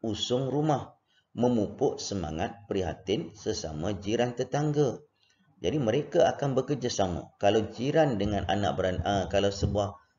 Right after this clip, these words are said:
keluarga hanya nak mam-, tak mampu nak mengangkat sebuah rumah sebab berat. Tapi bayangkan, kalau jiran tetangga masyarakat setempat itu bekerjasama,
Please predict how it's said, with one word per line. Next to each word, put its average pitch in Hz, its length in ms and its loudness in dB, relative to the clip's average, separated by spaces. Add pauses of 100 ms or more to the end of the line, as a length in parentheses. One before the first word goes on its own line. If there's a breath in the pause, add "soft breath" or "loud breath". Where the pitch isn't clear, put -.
(140)
keluarga 110 480 2
hanya 107 240 2
nak 73 80 2
mam-, 98 260 0 (460)
tak 104 160 6
mampu 92 320 0
nak 90 160 2
mengangkat 107 320 0
sebuah 107 320 -2
rumah 107 240 -2
sebab - 160 -2
berat. 123 320 0 (400 soft breath)
Tapi 92 240 -4
bayangkan, 85 480 2
kalau 101 240 4
jiran 113 400 0
tetangga 113 560 2
masyarakat 104 480 0
setempat - 480 -2
itu 123 80 -4
bekerjasama, 120 1120 0